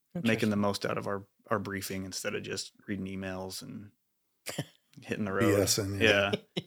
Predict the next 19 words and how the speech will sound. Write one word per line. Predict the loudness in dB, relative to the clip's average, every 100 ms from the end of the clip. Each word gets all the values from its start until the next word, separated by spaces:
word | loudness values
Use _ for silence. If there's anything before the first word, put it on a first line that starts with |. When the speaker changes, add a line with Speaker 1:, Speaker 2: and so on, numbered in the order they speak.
| 0
Speaker 2:
Yeah. | 0
Speaker 1:
<laughs> | 0 -2
Yeah. | -4 0
Speaker 2:
So | 4 6 4 0
it |
was | 0 4
good, | 6 6 4
especially, | -4 2 4 4 2
like, | 4 2
just | 0 0
being | 4 4 4
brand | 2 2
new | 0
to | -2 -4
try | -2 0
to | 0
get | 0
into | 0 2 2
that, | 6 4